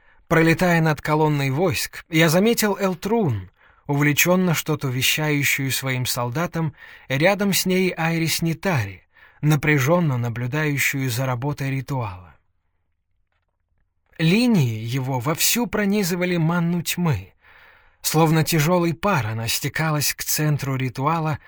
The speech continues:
собираясь в абсолютно черный, сильно вытянутый сфероид. Тела жертв потемнели и будто обуглились. Еще пару секунд они стояли на коленях, а потом стали заваливаться назад и буквально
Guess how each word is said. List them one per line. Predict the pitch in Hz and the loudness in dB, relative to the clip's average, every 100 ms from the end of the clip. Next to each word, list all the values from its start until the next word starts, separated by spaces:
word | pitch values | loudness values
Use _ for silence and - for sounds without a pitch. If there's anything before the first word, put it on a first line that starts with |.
| - - _ | -20 -20 _
собираясь | - 143 147 185 185 - | -4 0 2 4 2 2
в | 160 | 0
абсолютно | 156 165 185 165 156 | 0 0 0 0 0
черный, | - - 196 185 113 110 107 | 2 2 2 0 0 -6 -4
сильно | 107 - 214 208 190 165 | 0 2 2 2 2 0
вытянутый | 120 185 - 190 180 170 175 | -2 -4 -4 -4 -4 -2 -2
сфероид. | - - 160 151 123 95 - _ _ _ _ _ _ _ _ _ _ _ _ | -2 -2 -4 -2 -4 -8 -16 _ _ _ _ _ _ _ _ _ _ _ _
Тела | - 151 165 175 | -2 2 2 2
жертв | 139 185 135 - - | 2 0 -2 -10 -4
потемнели | 156 - 156 156 185 127 | -2 0 2 2 2 0
и | 98 101 113 113 | -4 -8 -8 -8
будто | 104 123 127 139 120 - _ - | -6 -8 -6 -6 -6 -8 _ -4
обуглились. | 131 123 202 175 120 95 92 - - - _ - | -2 2 2 0 -4 -8 -12 -14 -14 -18 _ -6
Еще | 127 - 143 | -4 -2 -2
пару | 147 143 139 | 0 0 0
секунд | 147 - 165 147 | -2 -2 -2 0
они | 143 139 | 0 -2
стояли | - 135 147 139 | -2 -2 -2 -2
на | 135 127 | -2 -4
коленях, | 131 151 170 156 - - - - _ | -4 -2 -2 -4 -8 -18 -20 -20 _
а | 120 | -6
потом | 127 - 170 | -4 0 2
стали | - - 170 156 147 - _ - | 0 -2 -2 -2 -4 -8 _ -6
заваливаться | 120 135 135 160 151 147 - 151 | -2 -2 0 0 0 0 0 0
назад | 151 139 170 131 | 2 0 -2 -2
и | 113 | -6
буквально | 120 - 151 147 147 | -8 -2 0 0 0